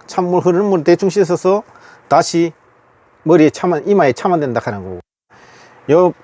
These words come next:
이마에 찼을 때 미끄럼 방지가 되도록 실리콘 처리가 돼 있다. 실리콘 처리가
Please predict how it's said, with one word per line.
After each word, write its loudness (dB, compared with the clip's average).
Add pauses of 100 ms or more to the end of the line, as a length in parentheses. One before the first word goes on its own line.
이마에 4
찼을 -2
때 -4
미끄럼 -2
방지가 2
되도록 0
실리콘 -4
처리가 2
돼 -2
있다. -4 (1080)
실리콘 2
처리가 4